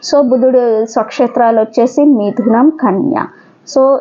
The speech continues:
ఈ-, ఈయనకి వచ్చేసి బిజినెస్ గురించి ఉంటుంది, పక్క బిజినెస్ మ్యాన్. So ఈయన, ఈయన only, ఆ, ఇక్కడ తెలుసు కదా, ఆహారాన్ని, ఆహారాన్ని వండుతాడు, తర్వాత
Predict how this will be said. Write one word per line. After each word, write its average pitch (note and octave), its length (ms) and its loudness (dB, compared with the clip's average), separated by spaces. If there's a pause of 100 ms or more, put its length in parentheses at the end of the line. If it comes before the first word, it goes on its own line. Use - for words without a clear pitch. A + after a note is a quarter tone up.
ఈ-, B3 160 2
ఈయనకి B3 480 2
వచ్చేసి B3+ 560 0
బిజినెస్ B3 560 0
గురించి A3+ 460 0
ఉంటుంది, A3 540 0
పక్క G#3+ 320 -4
బిజినెస్ A3+ 520 -2
మ్యాన్. A3 300 2 (640)
So D4+ 160 2
ఈయన, A#3+ 220 0
ఈయన A#3 200 2
only, B3 500 2 (380)
ఆ, A#3 340 2 (100)
ఇక్కడ A#3 300 0
తెలుసు B3 400 -2
కదా, C4+ 260 2
ఆహారాన్ని, A3+ 1200 0 (680)
ఆహారాన్ని A3+ 500 0
వండుతాడు, A#3+ 760 2 (460)
తర్వాత A3+ 380 0